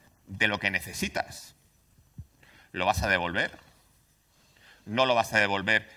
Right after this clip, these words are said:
y lo vas a reinvertir en acelerar el proceso? Pero se haga lo que se haga, se tiene que explicar. Bueno, pues, pues eso se tiene que explicar y eso se tiene que,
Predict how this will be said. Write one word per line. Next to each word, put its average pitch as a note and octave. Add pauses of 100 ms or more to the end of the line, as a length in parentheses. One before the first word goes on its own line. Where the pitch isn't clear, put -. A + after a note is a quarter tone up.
(140)
y G#2
lo G2+
vas A2
a G#2+
reinvertir G2+
en F#2+
acelerar F#2
el F2+
proceso? B2 (1800)
Pero F#2+ (400)
se -
haga C3+
lo C#3+
que B2+
se B2+
haga, C#3
se -
tiene B2
que A#2
explicar. - (640)
Bueno, A#2
pues, - (480)
pues -
eso D3
se B2+
tiene F2+
que -
explicar A#2
y A2
eso A2
se F#2+
tiene A2
que, B2